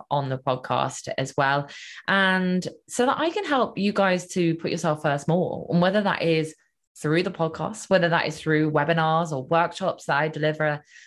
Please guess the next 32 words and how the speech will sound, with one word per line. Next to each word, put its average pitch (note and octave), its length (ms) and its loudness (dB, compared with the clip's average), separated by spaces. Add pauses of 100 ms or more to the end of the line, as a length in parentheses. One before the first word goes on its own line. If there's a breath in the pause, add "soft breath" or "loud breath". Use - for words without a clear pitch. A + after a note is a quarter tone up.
(300 loud breath)
and E3 440 0
in E3+ 160 0
whatever B3+ 320 2
different C4+ 340 -6
form, G3+ 380 0
I E2 120 0
really A3 300 0
want F#3+ 200 2
to - 100 0
understand D#3 680 0
more D3+ 300 4
about C#3+ 280 -2
how C#3 140 -4
I C3+ 120 -2
can C#3+ 160 -6
support C#3 400 -4
you C#3 160 -6
guys C3 500 -2 (100)
as B2+ 240 -4
well. C3 400 -2 (580)
So G3 340 2 (480 loud breath)
please G#3+ 420 4
do E3+ 300 2
connect D#3 500 -4
with C#3 200 -4
me C3+ 420 -4
as - 180 -10
well. C#3 160 -2
So F3+ 160 2
as B3 160 4
I B3 80 6
said, G#3+ 320 0